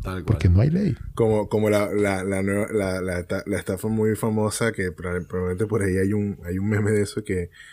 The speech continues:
Speaker 3: que es: "Hola, amigo, ¿cómo estás? Este, mira, eh, yo soy, eh, yo soy el tío tuyo, la tía tuya por parte de tu mamá.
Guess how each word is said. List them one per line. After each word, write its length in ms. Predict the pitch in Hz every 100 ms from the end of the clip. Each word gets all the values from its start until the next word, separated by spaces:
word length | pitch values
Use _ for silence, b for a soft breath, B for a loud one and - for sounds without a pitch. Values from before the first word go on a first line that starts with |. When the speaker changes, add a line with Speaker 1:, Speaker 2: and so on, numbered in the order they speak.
| B B B B B -
Speaker 3:
que 420 | 98 92 95 104
es: 340 | 107 - - -
"Hola, 200 | 120 131
amigo, 260 | 135 135
¿cómo 200 | 117 117
estás? 680 | 120 - 123 123 107 95 -
Este, 760 | 101 101 92 - 101 95 90 90
mira, 680 | 98 113 120 104 90 87 - B B B -
eh, 500 | 92 92 90 87 87
yo 160 | 98 98
soy, 260 | - 107
eh, 460 | 107 110 104 101 92
yo 100 | 95
soy 220 | - 104
el 240 | 104 104 98
tío 260 | 107 104 98
tuyo, 600 | - 120 139 131 110 104
la 200 | 98 92
tía 240 | 104 101
tuya 540 | 95 - 113 123 117 101
por 160 | 101 90
parte 280 | 92 92
de 40 | 101
tu 140 | -
mamá. 880 | 92 87 85 98 120 123 117 104 95